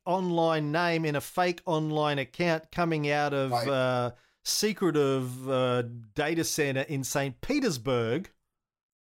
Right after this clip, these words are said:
Speaker 2: You're not gonna find 'em.
Speaker 1: you're not gonna find 'em. So, a-, a-, and the thing with the fake stories is,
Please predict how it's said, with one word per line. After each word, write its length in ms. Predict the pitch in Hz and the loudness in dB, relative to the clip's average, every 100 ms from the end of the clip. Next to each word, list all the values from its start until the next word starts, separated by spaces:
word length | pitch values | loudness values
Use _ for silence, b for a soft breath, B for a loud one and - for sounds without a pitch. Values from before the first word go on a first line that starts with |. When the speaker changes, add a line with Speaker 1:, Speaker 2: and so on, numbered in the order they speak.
| - _ | -20 _
Speaker 2:
You're 100 | 165 | 0
not 100 | 180 | 0
gonna 120 | 156 120 | 0 -2
find 300 | 82 - - | -2 -4 -10
'em. 60 | - _ - | -20 _ -6
Speaker 1:
you're 160 | 156 220 | 0 2
not 200 | 269 - | 0 0
gonna 200 | 240 220 | 0 0
find 400 | - 269 247 117 | 0 0 0 -2
'em. 120 | 104 | -6
So, 280 | - 180 175 180 - | -2 0 0 -4 -12
a-, 180 | 185 - | -10 -6
a-, 280 | 165 175 - | -4 -4 -2
and 240 | 190 202 190 | -2 -2 -4
the 160 | 185 240 | -2 -2
thing 260 | - 311 247 | 0 0 2
with 160 | 185 | 0
the 60 | 170 | -2
fake 300 | - 170 160 | -2 -2 -2
stories 720 | - 190 190 135 123 117 - | -2 0 2 2 0 -4 -4
is, 560 | 156 131 127 123 - | -2 0 0 -2 -6